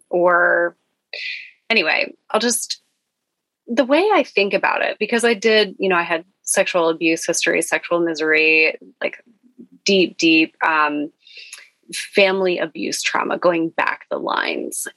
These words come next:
And the way I look at it is, like, I said yes to incarnating into some of this and even taking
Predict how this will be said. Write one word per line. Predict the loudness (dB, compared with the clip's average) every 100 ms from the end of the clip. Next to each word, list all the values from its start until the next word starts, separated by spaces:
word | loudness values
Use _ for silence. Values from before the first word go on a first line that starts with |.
| -8
And | -2 0 2 2 0 0 -2 -6 _ _ _ _ _ _ _ _ _ _ _ _ -6
the | 0
way | 4 4
I | 4
look | 2 0
at | 0
it | -2 -2
is, | -2
like, | 0 0 0 -4 -8 _ _ _ _ 0
I | 2 2 0 -2 -4 -6
said | -2 0
yes | 2 0 0 -6 -14 _ -8 -2
to | 0 0 -2
incarnating | -2 -2 -4 0 2 4 2 0 0 0 -4 -8 -12 _ _ -2
into | 0 2 -2 -4 -4
some | -2 0
of | 0
this | 0 -2 -6 -14 _ -20 -20 -10 -4
and | -4
even | 0 2 4 2 _
taking | -6 -2 2 2